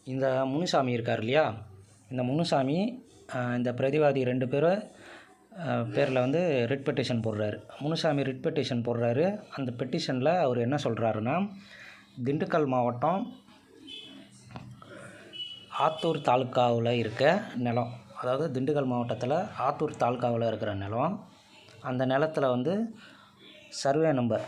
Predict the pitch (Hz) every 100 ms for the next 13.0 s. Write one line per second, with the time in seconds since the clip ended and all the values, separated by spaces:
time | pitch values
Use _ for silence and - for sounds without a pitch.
0 | - 127 123 139 143 139 127 127 131 120
1 | 147 160 131 147 143 123 120 135 120 117
2 | 110 123 151 190 196 147 131 143 - 160
3 | 202 226 - - - _ _ _ 117 107
4 | 107 110 107 98 - - - - - -
5 | - - - - - - - - - 277
6 | 262 - - - - - - 95 - -
7 | - - - - - - - - - -
8 | - - - 131 151 151 131 139 135 123
9 | 120 113 113 156 226 - - - - -
10 | - - - - - - - - - -
11 | - 139 143 131 135 156 147 127 120 123
12 | 127 165 139 127 202 131 131 147 143 123